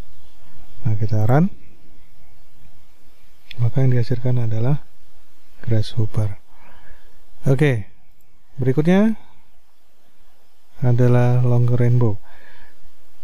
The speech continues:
Tambahkan ketiga, ya, ketiga drawbox, ya, drawbox ketiga menggunakan looping variable sebagai argumennya.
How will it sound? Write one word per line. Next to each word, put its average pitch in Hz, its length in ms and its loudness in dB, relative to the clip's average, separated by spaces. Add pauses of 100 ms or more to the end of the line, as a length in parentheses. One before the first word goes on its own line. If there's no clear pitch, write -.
(720)
Tambahkan 185 960 0 (640)
ketiga, 135 1040 0 (320)
ya, 117 320 -2
ketiga 123 880 0 (320)
drawbox, 113 880 2
ya, 123 320 4 (400)
drawbox 113 560 4
ketiga 117 720 4 (800)
menggunakan 139 560 6
looping 143 400 4
variable 120 960 4 (1800)
sebagai 110 560 4
argumennya. 117 640 4